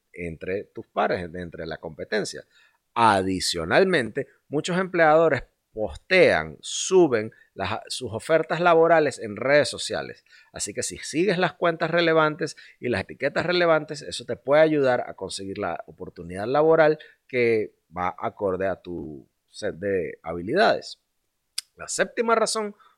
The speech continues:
por la cual, eh, deberías tener una red so-, redes sociales si eres un profesional de la salud es porque eso te, te ayuda a generar liderazgo,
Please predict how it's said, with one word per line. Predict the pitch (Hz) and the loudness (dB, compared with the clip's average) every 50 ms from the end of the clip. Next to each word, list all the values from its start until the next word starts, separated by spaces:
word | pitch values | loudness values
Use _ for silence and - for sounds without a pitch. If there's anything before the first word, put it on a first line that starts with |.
| _ _ | _ _
por | - 147 147 | -4 0 2
la | 147 147 147 | 2 0 2
cual, | - 160 151 151 156 156 - - _ _ - - | 4 4 4 4 4 2 -2 -8 _ _ -8 -4
eh, | 135 127 123 117 110 | -2 -2 -2 -2 -2
deberías | 110 110 104 113 120 131 123 - | -2 -2 -2 -2 -2 -4 -6 -6
tener | - 147 135 127 123 | -8 -6 -4 -2 -2
una | 123 117 117 117 110 101 92 | -2 -2 -2 -2 -2 -4 -4
red | 95 101 113 127 127 | -4 -4 -4 -4 -4
so-, | - - - - - - - _ | -6 -12 -12 -12 -14 -16 -20 _
redes | - 110 127 131 - | -2 -2 0 0 -2
sociales | 151 - - 143 135 127 - | -4 -6 -4 -4 -4 -4 -4
si | - | -6
eres | 127 123 117 | -6 -6 -6
un | 139 131 | -10 -10
profesional | - 123 - 127 - - 120 123 123 | -12 -12 -12 -12 -10 -8 -6 -4 -2
de | 127 131 | -2 0
la | 127 123 | -2 -2
salud | - - 143 147 143 131 - _ _ _ _ | -4 -4 -4 -4 -4 -4 -6 _ _ _ _
es | - 120 | -16 -16
porque | - - 151 - - | -8 -8 -8 -6 -6
eso | 127 - 143 135 | -8 -8 -8 -10
te, | - 123 - - 85 - | -10 -12 -10 -10 -12 -10
te | - 117 | -6 -6
ayuda | 110 110 113 120 127 - | -4 -4 -2 -4 -4 -4
a | - 107 | -4 -8
generar | 107 113 107 104 110 127 127 117 | -8 -6 -6 -2 -2 -2 -2 -2
liderazgo, | 107 95 87 85 85 90 82 73 - 58 60 55 | -4 -4 -4 -2 -2 -4 -4 -6 -8 -14 -18 -20